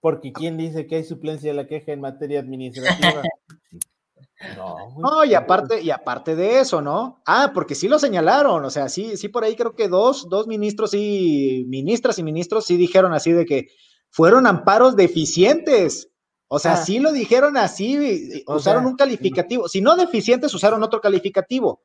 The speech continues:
Speaker 2: Que,
Speaker 1: Oye,
Speaker 2: que
Speaker 1: qué
Speaker 2: dijeron,
Speaker 1: feo.
Speaker 2: fueron amparos, pues, in-, deficientes.
Speaker 1: Yo también quiero decir que hay sentencias deficientes, incipientes y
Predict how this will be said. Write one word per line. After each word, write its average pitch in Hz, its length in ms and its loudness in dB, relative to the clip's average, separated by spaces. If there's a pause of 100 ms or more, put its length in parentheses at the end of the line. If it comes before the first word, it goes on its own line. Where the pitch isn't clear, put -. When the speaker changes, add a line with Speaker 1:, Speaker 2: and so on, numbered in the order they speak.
(500)
Speaker 2:
Que, 165 80 0
Speaker 1:
Oye, 151 160 4
Speaker 2:
que - 60 -2
Speaker 1:
qué 151 100 2
Speaker 2:
dijeron, 190 280 4
Speaker 1:
feo. - 60 -8
Speaker 2:
fueron 226 300 0
amparos, 233 520 0
pues, 131 360 -10
in-, 131 300 -8
deficientes. 143 840 -2
Speaker 1:
Yo 165 120 -4
también 160 360 -6
quiero 156 240 -8
decir 143 320 -6
que 151 100 -8
hay 143 60 -6
sentencias 135 640 -8
deficientes, 123 920 -8
incipientes 117 920 -14
y 92 320 -18